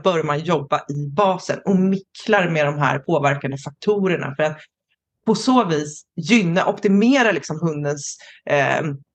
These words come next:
mående överlag och göra hunden redo för en beteendeterapeutisk resa och en, eh, emotionell, liksom, process. Eh, för det kan vi aldrig börja med. Och som du var inne på, är det, liksom, ett akuttillstånd,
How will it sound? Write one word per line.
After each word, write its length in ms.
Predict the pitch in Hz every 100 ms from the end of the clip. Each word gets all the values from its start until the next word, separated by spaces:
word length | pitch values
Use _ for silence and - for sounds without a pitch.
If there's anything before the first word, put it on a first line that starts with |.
| _ - - 165
mående 600 | 202 170 156 294 214 135
överlag 800 | 131 160 247 330 - - 180
och 80 | 175
göra 320 | 190 170 160
hunden 320 | 160 151 151 143
redo 640 | 180 196 135 143 180 320 -
för 340 | 156 135 131 -
en 420 | - 151 143 143 -
beteendeterapeutisk 1000 | 151 165 147 135 139 127 131 - 131 -
resa 480 | 147 143 - 139 143
och 120 | 151
en, 120 | 143
eh, 280 | - 147 147
emotionell, 540 | 143 147 143 147 147 -
liksom, 300 | - - 139
process. 640 | 151 - - - - - - - - -
Eh, 140 | 151 151
för 100 | 208
det 80 | 214
kan 200 | 226 240
vi 60 |
aldrig 240 | 277 170 165
börja 440 | 247 202 208 269
med. 200 | 170 139
Och 100 | 165
som 160 | 208 190
du 160 | 202
var 140 | 196 196
inne 420 | 220 196 202 269
på, 260 | 269 160 151
är 140 | 185
det, 60 | 185
liksom, 260 | 180 190
ett 100 | 170
akuttillstånd, 1400 | 170 - - 214 139 - 180 165 - - 285 139 156 175